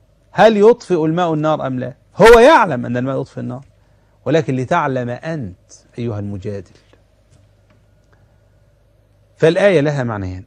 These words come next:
إما المقصود بها علم المشاهدة، علم المشاهدة ليس العلم الأزلي، فالعلم الأزلي بإجماع أهل السنة والجماعة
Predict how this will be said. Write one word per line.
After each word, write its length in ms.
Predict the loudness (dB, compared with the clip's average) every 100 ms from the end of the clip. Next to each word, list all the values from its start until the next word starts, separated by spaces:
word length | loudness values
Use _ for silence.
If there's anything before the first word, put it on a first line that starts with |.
| 0
إما 220 | 2 2
المقصود 460 | 0 -2 -2 -6 0
بها 180 | 2
علم 300 | 4 4 4
المشاهدة، 840 | 0 0 2 6 6 6 4 2 -2 _ _ _ _ _ _ _ _ _ 2
علم 260 | 2 4
المشاهدة 680 | 0 -2 0 0 2 0 -2 _ _ 2
ليس 240 | 2 2
العلم 260 | 0 2 0
الأزلي، 560 | 0 2 4 4 0 -8 _ _ _ _ _ _ _ _ _ _ _ _ _ _ _ _ _ _ -4
فالعلم 320 | 0 2 2
الأزلي 320 | 0 0 0
بإجماع 840 | 0 0 0 2 2 4 2 0 -2
أهل 80 |
السنة 360 | -2 -4 -4 -4
والجماعة 600 | -4 -4 -4 -4 -6 -10